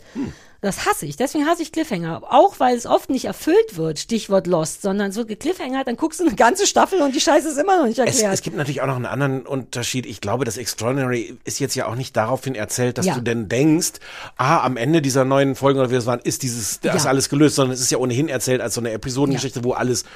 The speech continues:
Speaker 1: unterwegs auch schon Spaß macht. Ich erinnere mich noch, ich glaube, dass dieser Sebastian auch kurz darüber geredet hat, weil ich habe das ziemlich gekürzt. Äh, Silo, ähm, hat, glaube ich,
Speaker 2: Mhm.
Speaker 1: auch,
Speaker 2: Hab ich das
Speaker 1: ähm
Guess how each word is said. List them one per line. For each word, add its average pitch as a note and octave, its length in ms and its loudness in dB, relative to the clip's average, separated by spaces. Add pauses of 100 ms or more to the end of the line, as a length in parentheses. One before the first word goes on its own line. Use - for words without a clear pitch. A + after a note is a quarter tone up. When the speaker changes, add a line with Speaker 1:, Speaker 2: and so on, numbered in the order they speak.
(140)
Speaker 1:
unterwegs B2+ 400 0
auch C3+ 100 -2
schon C3+ 160 0
Spaß A2 300 0
macht. A#2+ 180 -2 (320)
Ich - 160 -8
erinnere D#3 240 0
mich D#3 160 -2
noch, D3 100 0
ich B2+ 120 -8
glaube, E3 240 0
dass D3 240 -2
dieser D3+ 340 -2
Sebastian C#3+ 480 -4
auch C3+ 140 -6
kurz C#3+ 260 -8
darüber C#3 220 -2
geredet C3 240 -4
hat, B2+ 160 -6
weil A#2+ 60 -4
ich A2+ 40 -8
habe A#2+ 80 -12
das A2+ 120 -14
ziemlich B2+ 200 -8
gekürzt. B2 400 -4 (380)
Äh, B2 320 4
Silo, G2+ 580 -2 (180)
ähm, G2+ 480 -2
hat, - 200 -8
glaube B2 240 -2
ich, G#3+ 160 -2
Speaker 2:
Mhm. A3+ 100 -4
Speaker 1:
auch, D#3 480 2
Speaker 2:
Hab - 680 -20
ich - 100 -20
das E3+ 100 4 (220)
Speaker 1:
ähm C3 300 -2